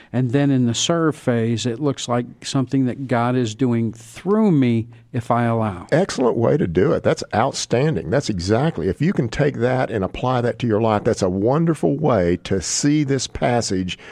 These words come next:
Speaker 2: to make you different. And now what we want to be doing is figuring out how to truly make it work for us.
Speaker 1: Okay, so how would I solve that for the newlywed that we had in our story?
Speaker 2: Well, just think about it. Go back to the first step. She's decided, "You know what, I wanna,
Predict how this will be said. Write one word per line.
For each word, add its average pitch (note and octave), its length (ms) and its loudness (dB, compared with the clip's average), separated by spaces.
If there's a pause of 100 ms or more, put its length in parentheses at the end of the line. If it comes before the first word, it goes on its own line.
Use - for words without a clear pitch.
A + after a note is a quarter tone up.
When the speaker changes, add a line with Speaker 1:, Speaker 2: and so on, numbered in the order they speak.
(180)
Speaker 2:
to A2+ 100 0
make G2+ 340 0
you A#2+ 360 2 (340)
different. G#2 600 -2 (480)
And A2 120 0
now C#3 220 2
what B2+ 200 2
we A2+ 120 4
want G#2+ 200 2
to G2 40 0
be G2 120 0
doing G2 360 2
is A2 240 -4
figuring A2+ 400 0
out G2 180 -2
how A2 200 -2
to F#2+ 120 -4
truly D3+ 720 0
make A#2+ 340 -2
it - 80 -4
work E3+ 280 0
for - 320 -8
us. - 80 -6
Speaker 1:
Okay, D#3 240 2
so E3 120 0
how F3+ 180 2
would G#3 100 2
I E3+ 80 2
solve D#3+ 340 0
that D#3 160 0
for C#3+ 120 -2
the C3+ 100 2
newlywed B2 540 0
that G#2 100 -2
we A#2 140 0
had A2 320 2 (360)
in A#2 100 0
our A2+ 100 0
story? G2 340 -4
Speaker 2:
Well, B3+ 100 2
just C4+ 200 0
think A3 180 2
about F#2+ 260 2
it. - 80 -8 (100)
Go B2 140 4
back C3 220 0
to D3 80 0
the C#3 60 2
first C#3+ 280 0
step. F2 300 -2
She's G#3 240 -2
decided, G2+ 640 0 (300)
"You G#3+ 100 -2
know A#3 140 2
what, G#3 260 0
I F#3 120 0
wanna, E3 400 2